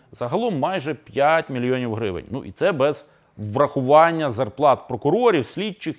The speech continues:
і суддів. До речі, за судовими розрахунками, одне засідання коштує державі близько трьох тисяч гривень. А таких засідань у справах про порно понад тисячу сімсот.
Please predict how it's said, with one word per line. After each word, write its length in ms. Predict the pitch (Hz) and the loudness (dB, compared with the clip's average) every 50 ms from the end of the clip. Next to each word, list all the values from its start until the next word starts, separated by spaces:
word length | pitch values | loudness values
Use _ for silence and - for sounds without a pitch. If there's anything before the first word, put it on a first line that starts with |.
| _ - | _ -10
і 100 | 190 165 | -8 -8
суддів. 580 | 131 - - - 208 185 139 101 87 73 71 - _ _ _ _ _ _ _ _ _ _ _ _ - | -8 -10 -10 -6 -4 -4 -4 -4 -6 -10 -14 -16 _ _ _ _ _ _ _ _ _ _ _ _ -2
До 140 | 107 117 196 | 4 6 8
речі, 340 | 220 180 117 - - - - _ _ _ _ _ _ - - - _ _ _ _ _ _ | 8 8 6 2 -2 -12 -16 _ _ _ _ _ _ -20 -20 -20 _ _ _ _ _ _
за 240 | - 113 107 156 208 | -8 -4 0 0 0
судовими 500 | 202 247 233 220 247 269 277 254 240 226 | 2 0 0 0 0 0 0 2 4 4
розрахунками, 880 | 196 190 175 196 220 226 - - 285 277 247 - 180 151 135 117 92 85 - _ _ _ _ _ _ _ _ | 4 4 2 0 -2 -2 -2 -4 -4 -4 -2 -2 -4 -4 -4 -4 -6 -8 -10 _ _ _ _ _ _ _ _
одне 260 | - 143 135 196 233 208 | -6 -4 -2 0 0 0
засідання 420 | 175 196 185 254 233 226 214 175 | -2 -2 -4 -4 -6 -4 -4 -6
коштує 400 | - - 214 214 - - 170 156 | -4 -4 -4 -4 -2 -2 -4 -2
державі 360 | 139 143 120 143 180 190 170 | -2 -2 0 0 0 0 0
близько 400 | 127 117 135 175 175 - - 143 | -2 -2 -4 -6 -6 -6 -8 -8
трьох 500 | 104 - - 127 143 156 175 185 175 - | -8 -6 -4 -2 0 0 0 0 -2 -4
тисяч 340 | - 143 143 135 - 127 107 | -6 -6 -6 -4 -6 -8 -6
гривень. 400 | 110 107 110 107 92 80 76 73 - - - | -6 -4 -4 -4 -4 -6 -8 -12 -18 -6 0
А 100 | - 135 | 0 2
таких 400 | 139 - 190 - - 294 285 196 | 2 2 0 0 0 0 0 2
засідань 640 | 170 180 185 - - - 233 262 220 190 214 170 151 - - | 2 2 0 0 0 -4 -4 -2 2 2 2 2 0 -2 -6
у 100 | 196 160 | -8 -8
справах 680 | - - _ - 160 196 220 233 233 226 208 156 - - | -8 -10 _ 0 4 6 6 6 6 6 4 2 2 2
про 120 | 180 170 | -2 -2
порно 460 | - - 269 269 269 240 220 180 123 - - _ _ - | -2 0 2 2 2 2 2 0 -2 -2 -6 _ _ -6
понад 680 | - 185 202 208 214 214 220 214 214 214 190 180 - _ _ _ _ _ _ _ _ _ _ _ _ _ _ | 0 2 4 4 6 6 4 4 0 -4 -6 -6 -12 _ _ _ _ _ _ _ _ _ _ _ _ _ _
тисячу 680 | - 175 196 208 214 180 - 202 - - 196 196 180 - _ _ _ | 0 2 2 2 0 -2 -4 -4 -4 -4 -6 -6 -6 -8 _ _ _
сімсот. 720 | - - - 175 180 165 - - 180 151 110 90 - - | -16 -8 -4 -4 -4 -4 -4 -2 0 0 0 0 -2 -8